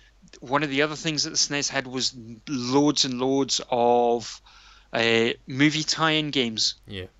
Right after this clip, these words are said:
Speaker 1: So there was, uh, Indiana Jones' The Greatest Adventures, uh, which I thought was quite good. I qu-, I
Speaker 2: Uh,
Speaker 1: quite
Speaker 2: I don't
Speaker 1: liked
Speaker 2: think I
Speaker 1: it.
Speaker 2: ever played that. Also, going back
Speaker 1: Uh,
Speaker 2: a minute to Sunset Riders, did you know that Sunset <laughs> Riders was, um,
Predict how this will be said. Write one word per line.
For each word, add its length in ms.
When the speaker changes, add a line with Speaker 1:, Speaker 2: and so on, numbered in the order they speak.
Speaker 1:
So 240
there 100
was, 260
uh, 300
Indiana 380
Jones' 160
The 60
Greatest 420
Adventures, 720
uh, 260
which 340
I 220
thought 260
was 140
quite 220
good. 260
I 20
qu-, 80
I 20
Speaker 2:
Uh, 60
Speaker 1:
quite 140
Speaker 2:
I 40
don't 80
Speaker 1:
liked 180
Speaker 2:
think 60
I 20
Speaker 1:
it. 20
Speaker 2:
ever 140
played 240
that. 140
Also, 220
going 200
back 240
Speaker 1:
Uh, 40
Speaker 2:
a 40
minute 260
to 300
Sunset 380
Riders, 280
did 180
you 80
know 120
that 80
Sunset 480
<laughs> 80
Riders 440
was, 360
um, 560